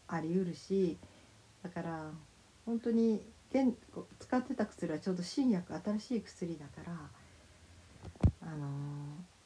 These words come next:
ー、どんな障害の形になるか想像もつかないって言われたんですね。だからそんなちょっと不安な妊娠生活を送るよりも、その、どんな子が生まれるんだろうっていうね、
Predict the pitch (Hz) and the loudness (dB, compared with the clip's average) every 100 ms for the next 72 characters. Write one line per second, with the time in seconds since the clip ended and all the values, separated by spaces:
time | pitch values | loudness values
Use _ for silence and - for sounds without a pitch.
0 | - - - - 196 262 320 233 - - | -20 -20 -20 -4 2 6 8 6 4 -4
1 | - - 214 202 196 185 180 185 - 185 | -8 2 4 6 4 4 2 0 4 6
2 | 180 165 165 - 208 208 220 214 - 208 | 6 4 -4 0 2 4 4 4 2 0
3 | 185 147 - - - 156 147 139 - 143 | 0 0 -6 -20 -10 -8 -6 -8 -10 -14
4 | 160 - 175 180 196 208 202 185 185 214 | -14 -8 -6 -6 -4 -2 0 0 2 6
5 | 214 226 208 - - - 185 185 - - | 8 8 2 -8 -14 -8 0 2 0 -4
6 | - - - - - - - 202 202 208 | -20 -20 -20 -20 -20 -10 0 4 8 8
7 | 226 302 - - - - - - - - | 6 2 -12 -20 -20 -20 -20 -20 -20 -20
8 | - 196 185 185 190 185 208 196 175 165 | -2 4 6 6 2 2 0 0 -2 -4
9 | - 185 214 247 226 165 175 - 170 170 | -4 0 2 4 6 4 0 -10 -6 2
10 | 175 175 175 170 170 156 165 170 202 208 | 4 4 0 -2 -2 -4 -6 -4 -4 -4
11 | 196 175 175 185 - - 185 160 170 208 | -6 -10 -10 -8 -10 -4 -2 -2 -2 -2